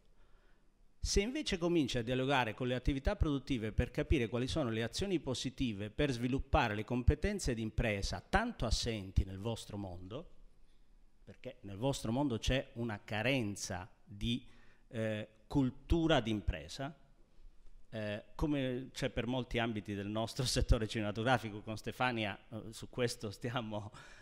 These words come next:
eh, lavorando e seguendo anche lo sviluppo delle organizzazioni di categoria che promuovono azioni in questo senso. Ra-, si ragiona con le attività produttive. Altro è,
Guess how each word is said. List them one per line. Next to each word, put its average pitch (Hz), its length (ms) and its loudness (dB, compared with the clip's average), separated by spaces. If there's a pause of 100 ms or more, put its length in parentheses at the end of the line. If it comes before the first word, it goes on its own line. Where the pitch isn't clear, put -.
(160)
eh, 104 100 -4
lavorando 120 520 6
e 113 40 4
seguendo 113 440 2
anche 120 280 2
lo 104 100 0
sviluppo 117 460 2
delle 104 200 2
organizzazioni 104 680 -2
di 95 100 -4
categoria 110 580 0
che 101 160 -4
promuovono 107 680 4
azioni 98 340 -6
in 92 80 -8
questo - 320 -4
senso. 92 580 -10 (760)
Ra-, 202 300 0
si - 220 2
ragiona 214 480 2
con 156 400 2
le 143 140 2
attività 135 400 4
produttive. 135 680 2 (760)
Altro 131 480 6
è, 143 460 2